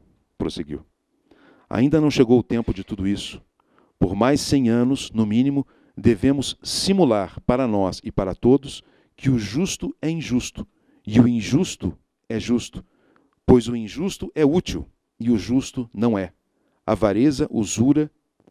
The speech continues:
precaução ainda têm de ser nossos deuses por mais algum tempo,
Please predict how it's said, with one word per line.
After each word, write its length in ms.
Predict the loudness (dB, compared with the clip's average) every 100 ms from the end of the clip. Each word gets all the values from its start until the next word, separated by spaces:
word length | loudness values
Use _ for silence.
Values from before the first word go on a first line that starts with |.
| _ _ _ _
precaução 800 | 0 2 2 0 0 -2 -2 -4 _
ainda 280 | -4 -2 -4
têm 320 | 0 2 2
de 100 | -2
ser 260 | -2 0
nossos 320 | 0 -2 -6 -6
deuses 480 | 2 2 2 -4 -10 _ _ _
por 180 | -4 -2
mais 360 | -2 -2 -4 -6
algum 260 | -6 -4 -6
tempo, 480 | -4 -6 -4 -6